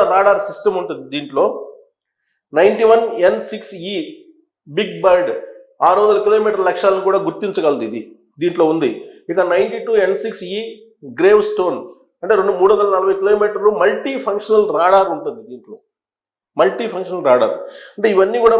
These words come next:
మనకి టెక్నికల్గా అర్థం కాకపోవచ్చు కానీ దాని పవర్ ఎంత చెప్పడానికి మీకు ఎక్స్‌ప్లెయిన్ చేసే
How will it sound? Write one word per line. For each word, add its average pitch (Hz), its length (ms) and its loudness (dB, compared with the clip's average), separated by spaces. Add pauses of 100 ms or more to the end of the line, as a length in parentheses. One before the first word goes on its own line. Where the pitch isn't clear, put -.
మనకి 190 300 -2 (520)
టెక్నికల్గా 226 580 2 (160)
అర్థం 214 280 -2
కాకపోవచ్చు 202 460 4
కానీ 202 140 0 (120)
దాని 180 140 0 (120)
పవర్ 247 260 4
ఎంత 226 120 -2 (120)
చెప్పడానికి 196 520 0
మీకు 170 200 -6 (500)
ఎక్స్‌ప్లెయిన్ 180 320 -4
చేసే 160 140 -6